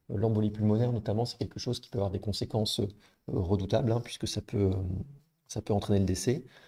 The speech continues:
Donc, ce que je vais faire, c'est que je vais parler un tout petit peu de physiologie cardiovasculaire en général, pour resituer un petit peu les choses, avant de vous expliquer en quoi, euh, l'embolie pulmonaire est quelque chose de grave,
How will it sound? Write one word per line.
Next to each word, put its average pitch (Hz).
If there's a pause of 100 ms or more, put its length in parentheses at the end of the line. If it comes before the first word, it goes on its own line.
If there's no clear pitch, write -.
(320)
Donc, 104
ce -
que 131
je 107
vais 113
faire, 135
c'est 117
que 110
je 92
vais 110
parler 113
un 98
tout 101
petit -
peu 127
de 107
physiologie 113
cardiovasculaire 104
en 117
général, 104 (480)
pour 87
resituer -
un 117
petit 110
peu 117
les 101
choses, 123
avant 107
de 110
vous 98
expliquer 113 (420)
en 113
quoi, 113
euh, 104 (160)
l'embolie 107
pulmonaire 101
est -
quelque 104
chose 104
de 92
grave, 101